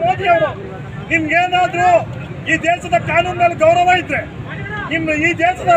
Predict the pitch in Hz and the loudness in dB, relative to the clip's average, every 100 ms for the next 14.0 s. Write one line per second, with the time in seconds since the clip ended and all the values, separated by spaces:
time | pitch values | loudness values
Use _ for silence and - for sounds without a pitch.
0 | 311 381 392 349 349 339 330 330 339 330 | 4 2 0 2 2 4 2 2 0 0
1 | 339 359 359 339 330 320 508 349 339 339 | 4 4 4 2 0 0 0 2 0 0
2 | 339 330 302 349 370 339 330 311 294 294 | 2 2 4 4 4 2 2 2 0 -4
3 | 302 370 392 - - - 320 - 349 370 | -2 0 0 -2 -10 -10 -10 -2 -2 -2
4 | - 330 320 320 311 311 339 370 339 - | -2 0 2 2 0 2 6 6 4 -4
5 | - - - - 339 - 311 339 359 - | -10 -10 -6 -4 -2 0 0 2 0 0
6 | 330 370 370 359 349 311 - - - 349 | -2 2 2 2 -2 -8 -10 -10 -4 -2
7 | 349 320 330 370 349 339 339 330 330 330 | 0 0 2 2 4 4 4 4 2 2
8 | 330 330 294 359 640 - 294 254 - - | 2 2 4 4 2 0 -4 -6 -10 -12
9 | - - - - - - 320 330 339 339 | -10 -10 -12 -12 -12 -2 0 2 2 2
10 | 330 - 659 - - 359 349 339 349 381 | 2 2 4 4 2 -2 2 2 4 4
11 | 392 392 - - - - - 349 370 381 | 4 0 -12 -12 -12 -12 -2 0 4 4
12 | 349 330 330 320 320 339 370 349 339 311 | 4 0 0 0 4 4 4 2 2 2
13 | 311 320 381 359 - - - - - 339 | 0 4 4 2 -2 -10 -12 -10 -6 0